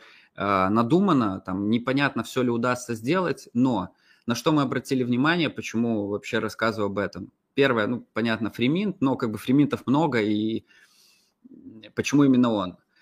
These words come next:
А, во-первых, команда — это два достаточно известных, э, аниме-художника, а мы знаем, что аниме — азиатский рынок, и в частности, они неплохо продвигаются по Дискорду.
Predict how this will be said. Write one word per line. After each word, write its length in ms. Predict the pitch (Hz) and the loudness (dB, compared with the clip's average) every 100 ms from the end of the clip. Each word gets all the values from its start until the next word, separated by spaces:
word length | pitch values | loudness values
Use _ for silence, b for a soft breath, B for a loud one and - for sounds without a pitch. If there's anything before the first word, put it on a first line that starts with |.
| b - | b -6
А, 300 | 101 101 95 | 0 2 2
во-первых, 300 | 110 160 156 | 2 2 2
команда — 580 | 147 160 196 190 151 - | 2 4 4 2 -2 0
это 300 | 120 131 123 | 0 0 0
два 640 | 113 110 120 135 123 101 - | -4 -2 0 4 4 2 -2
достаточно 680 | 104 113 - 135 120 - 120 | -6 -4 0 -2 -2 -4 -4
известных, 720 | 107 117 135 127 120 113 - | -2 0 0 0 -4 -4 -4
э, 240 | 110 107 98 | -2 0 0
аниме-художника, 1300 | 110 120 123 117 - 113 180 170 156 - 104 92 - _ | 2 4 4 2 -2 0 0 0 -2 -2 -2 -4 -8 _
а 220 | 101 110 | 0 2
мы 160 | 110 113 | 2 0
знаем, 360 | 101 135 143 135 | -2 0 0 -2
что 720 | - - 113 110 110 107 - | -6 -2 0 2 2 0 -2
аниме — 420 | 107 110 127 175 165 | -4 0 0 0 -2
азиатский 560 | - 104 113 110 - 110 | -4 0 0 -2 -6 -4
рынок, 440 | 151 175 127 - | -2 -2 -4 -8
и 80 | - | -14
в 60 | - | -4
частности, 520 | 123 131 120 - - | -2 0 -4 -8 -6
они 260 | - 113 120 | -2 0 0
неплохо 400 | 113 120 120 - | -2 -2 -4 -6
продвигаются 640 | 101 98 110 117 107 - | -12 -8 -2 0 0 -6
по 240 | 98 - 110 | -10 -2 -2
Дискорду. 720 | 101 - - 175 160 107 82 | -2 -6 -2 -2 0 -4 -6